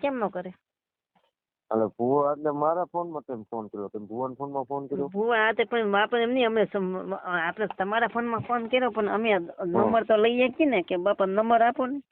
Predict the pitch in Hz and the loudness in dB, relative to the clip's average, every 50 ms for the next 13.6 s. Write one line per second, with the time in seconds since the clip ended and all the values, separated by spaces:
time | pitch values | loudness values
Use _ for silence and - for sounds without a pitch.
0 | _ - - - _ _ _ _ _ - - - _ _ _ _ _ _ _ _ | _ -20 -20 -20 _ _ _ _ _ -20 -20 -20 _ _ _ _ _ _ _ _
1 | _ _ - 139 139 135 127 101 92 _ _ _ _ _ _ _ _ - - 185 | _ _ -4 -2 -2 -2 -4 -8 -10 _ _ _ _ _ _ _ _ -12 -12 -10
2 | 180 214 233 247 247 226 - - - 120 135 160 190 196 190 - 151 143 156 151 | -8 -4 -2 0 4 4 4 4 4 2 4 4 4 2 0 0 -2 -2 -2 -2
3 | - 160 160 160 156 170 170 170 170 170 185 190 208 233 277 _ - 170 220 220 | 0 0 0 0 0 -2 -2 -2 -2 -2 -2 -2 -2 -2 -6 _ -8 -6 -2 0
4 | 214 190 - 208 214 247 262 - 269 269 226 185 180 185 180 160 - - 240 254 | 0 2 4 4 4 4 2 2 2 2 4 4 4 4 2 0 0 0 0 0
5 | 247 - - - - 233 226 202 - - - 208 233 269 269 233 233 233 233 247 | 0 -2 -6 -16 -14 -12 -12 -12 -12 -8 -2 0 0 0 2 0 -2 -2 0 0
6 | 262 269 247 240 262 285 311 339 285 226 208 254 262 254 233 208 190 - 240 220 | 0 0 0 0 2 4 4 4 4 4 2 2 2 4 4 2 2 0 -4 -4
7 | 190 - - _ _ _ _ _ _ _ _ _ _ _ _ _ _ - - 143 | -4 -6 -8 _ _ _ _ _ _ _ _ _ _ _ _ _ _ -4 0 2
8 | 156 175 190 196 - 202 190 180 180 185 185 185 175 165 165 165 139 117 95 90 | 4 4 2 2 4 4 4 4 2 0 2 2 0 2 2 2 2 2 0 -2
9 | _ _ _ _ - - 240 208 233 254 247 247 247 - 262 277 277 277 247 269 | _ _ _ _ -16 -10 -4 0 0 2 2 0 0 2 2 2 4 2 2 2
10 | 262 - - 277 277 269 247 247 269 269 - 294 247 226 214 202 202 190 - 226 | 2 4 4 4 4 4 4 4 2 4 4 4 4 6 6 4 4 4 4 4
11 | 226 240 254 240 233 247 240 240 262 262 233 - 269 269 269 247 208 - 226 214 | 4 4 2 2 2 2 4 4 4 2 2 4 4 4 4 4 4 4 4 6
12 | 202 214 233 240 240 240 233 220 - - 254 262 254 233 214 208 226 254 254 247 | 6 8 6 6 6 6 4 2 2 2 2 4 4 4 2 4 2 2 4 2
13 | 240 - 233 233 240 233 233 233 233 226 220 214 | 2 0 0 2 4 4 6 6 6 6 4 2